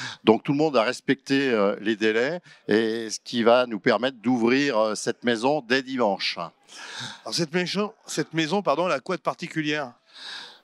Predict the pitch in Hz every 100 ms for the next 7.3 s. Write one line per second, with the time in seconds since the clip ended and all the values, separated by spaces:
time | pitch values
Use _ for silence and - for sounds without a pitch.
0 | - 95 104 117 135 120 - 127 120 127
1 | 123 135 117 101 117 - 135 135 110 110
2 | 104 - 135 143 139 139 127 123 - 127
3 | 127 104 123 - - 127 165 104 113 123
4 | 123 107 98 90 104 98 120 - 131 -
5 | 117 135 120 120 110 76 - - - -
6 | - - - 113 113 120 127 123 131 117
7 | 104 104